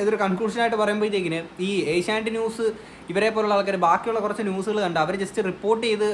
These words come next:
കാര്യങ്ങളൊക്കെ പോയിട്ടുണ്ട്. അല്ലാതെ ഈ പറയുന്ന പോലെ അവിടെ കണ്ടോ, പെണ്ണിനെ കണ്ടോ, അത് ഇതെന്നൊക്കെ പറഞ്ഞുകൊണ്ട് ഏത് കോമാളിയാണ് ഈ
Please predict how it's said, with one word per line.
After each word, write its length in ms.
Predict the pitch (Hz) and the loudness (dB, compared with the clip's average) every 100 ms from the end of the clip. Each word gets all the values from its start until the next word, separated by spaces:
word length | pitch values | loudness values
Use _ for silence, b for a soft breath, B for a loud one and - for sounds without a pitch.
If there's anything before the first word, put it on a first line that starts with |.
| 185 | 2
കാര്യങ്ങളൊക്കെ 460 | 175 185 196 190 185 | 0 0 -2 -2 -2
പോയിട്ടുണ്ട്. 360 | 160 165 160 131 143 127 | -4 -4 -4 -4 -4 -4
അല്ലാതെ 340 | 147 190 233 208 | 0 2 0 -4
ഈ 20 | 214 | -2
പറയുന്ന 240 | 220 220 214 | -2 -2 -2
പോലെ 140 | 208 214 B B B B | -2 -4 B B B B
അവിടെ 160 | 190 233 | 2 2
കണ്ടോ, 160 | 247 262 220 | 2 0 0
പെണ്ണിനെ 240 | 226 247 | -2 -2
കണ്ടോ, 140 | 247 240 | 0 0
അത് 60 | 233 240 | 0 -2
ഇതെന്നൊക്കെ 300 | 240 240 233 | -2 -2 0
പറഞ്ഞുകൊണ്ട് 340 | 233 226 220 190 180 202 | 0 0 -2 -2 0 2
ഏത് 140 | 277 247 | 2 0
കോമാളിയാണ് 520 | 214 226 254 247 226 | 2 4 4 4 2
ഈ 20 | 202 | 2